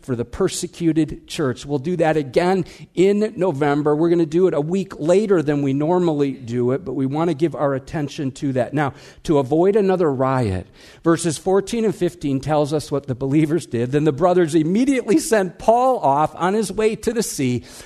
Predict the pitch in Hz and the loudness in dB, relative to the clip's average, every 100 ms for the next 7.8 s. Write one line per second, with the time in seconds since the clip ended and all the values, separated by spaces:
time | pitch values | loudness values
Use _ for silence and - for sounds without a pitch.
0 | - 170 160 - 208 202 240 220 226 196 | 0 0 2 0 2 2 2 2 0 -2
1 | - 247 220 165 156 170 208 285 302 170 | 0 0 0 2 2 2 0 0 0 2
2 | 113 92 - - - - 170 190 185 160 | 2 0 -8 -20 -16 0 4 4 2 0
3 | 160 151 233 - 208 - 196 185 180 139 | 0 2 2 2 -2 0 0 2 0 0
4 | 170 196 185 190 165 - 156 131 117 - | 0 2 0 0 -2 -4 -4 -4 -4 -8
5 | 185 208 - 135 120 180 165 - _ - | -4 -4 -4 -2 -2 -2 -6 -14 _ -14
6 | - 160 165 160 147 147 - 214 220 240 | -4 0 0 -2 -2 -2 -2 -4 -2 -2
7 | 240 233 185 175 - 165 180 196 | -2 -2 -2 -2 0 2 2 2